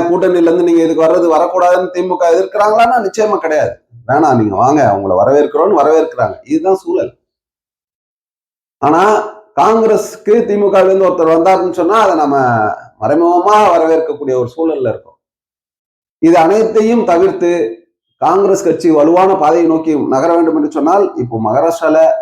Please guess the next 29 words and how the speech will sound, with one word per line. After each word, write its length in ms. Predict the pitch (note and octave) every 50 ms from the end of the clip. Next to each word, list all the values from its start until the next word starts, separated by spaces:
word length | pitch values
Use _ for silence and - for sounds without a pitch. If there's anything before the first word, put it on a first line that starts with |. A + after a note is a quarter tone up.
| - - - _ _
உள்ளாட்சி 380 | - C#3 E3 F3+ F3 E3+ F#3 D#3+
தேர்தல்ல 500 | E3+ E3 D3+ D3 C#3 D3+ D3 D#3 D#3+ -
தனித்து 360 | - D#3+ D3+ E3 E3 E3 E3+
நிற்கக்கூடிய 480 | D#3+ D#3+ D3 - D#3+ D#3 D#3+ D3+ D3+ D3 C#3
ஒரு 80 | C3 B2+ B2 -
சூழல் 300 | E3 F3 F#3 E3 D#3+ D#3
இருக்கிறது. 420 | D3+ D3 - E3 D#3 D#3+ E3 G#3+
அது 160 | G#3+ F3 - -
வெற்றியை 500 | B2 C3 C#3+ - - - A3 G#3 F#3 F3 -
தரக்கூடிய 460 | D#3 D#3 D#3+ D#3+ D#3+ D#3+ D#3 D#3 D3
ஒரு 140 | C#3 C3+ C3+ C#3+
சூழலாக 480 | - D3+ E3 F3 E3+ E3+ D#3+ D#3+ D#3+ D4
மாறுமா, 360 | D#3 - D3 D3 D#3 G3+ A#3+ C4+ - - - - - - _
தோல்வியை 380 | - E3+ G3 G3+ F#3+ G3 F#3+ -
தரக்கூடிய 400 | F3 E3+ E3+ E3 E3+ E3 E3 D#3
ஒரு 120 | D#3+ D#3+ F#3+
சூழலாக 360 | F3+ F#3 F3+ F#3 F3 F3+ F#3 F3
மாறுமா 320 | E3 E3 E3+ F3 E3+ F3+
என்பதை 280 | E3+ E3 D#3+ E3 G#3+ A#3
நாம் 220 | A3 G3 E3+ -
பொறுத்திருந்துதான் 600 | E3 E3+ F#3 F#3 F#3 E3 E3 D#3+ E3 F3+ F3 D#3
பார்க்கணும். 420 | - C#3+ D3+ - - C3+ A#2 - - _ _ _ _ _ _ _ -
அதே 160 | D#3+ G3+ A#3+
நேரத்துல 440 | A#3+ A#3 G3+ F3+ E3 - E3+ F3 F#3+ F#3+ F#3 -
தமிழகத்திலும் 840 | D3 D3+ E3+ G3 G3+ G3+ F#3+ F3+ - - - F3 E3+ G3 G#3 F3+ D3 B2 -
இதே 220 | B2 B2 B2 C#3 D3+ E3
போன்று 240 | D#3 D3+ D3 C3+ C#3
உள்ளாட்சியில் 640 | B2 A#2 C3+ D#3 F3+ F3 E3+ - - - C#3+ B2 A#2
தனித்து 400 | - B2+ C#3+ E3+ E3+ - - D#3+